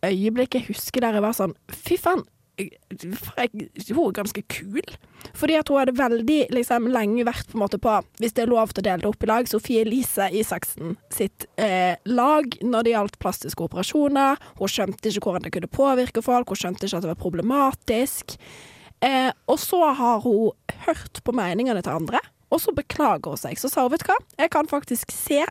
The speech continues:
<laughs> hva dere mener med dette. Eh, og jeg vil beklage til følgerne mine hvis noen har blitt påvirket av de tingene jeg har gjort.»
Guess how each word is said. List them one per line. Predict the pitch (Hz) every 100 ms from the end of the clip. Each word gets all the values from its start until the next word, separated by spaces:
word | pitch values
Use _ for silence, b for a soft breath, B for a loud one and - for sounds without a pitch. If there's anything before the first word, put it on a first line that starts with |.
| - B
<laughs> | B -
hva | 370 302
dere | 233 254
mener | 240 220 220 254
med | 220
dette. | 214 - 392 - B B B B B
Eh, | - 247 233 240 240 254 262
og | 254 247 269
jeg | 254 240
vil |
beklage | 226 220 302 233 208 202 202 - _
til | - 226 208
følgerne | 214 214 233 240 214
mine | 220 339
hvis | 359 233
noen | 226 277 247
har | 214
blitt | 196 -
påvirket | 233 202 202 - 247
av | 247
de | 247
tingene | - 247 214 208
jeg | 208 196
har | 214
gjort.» | 240 - -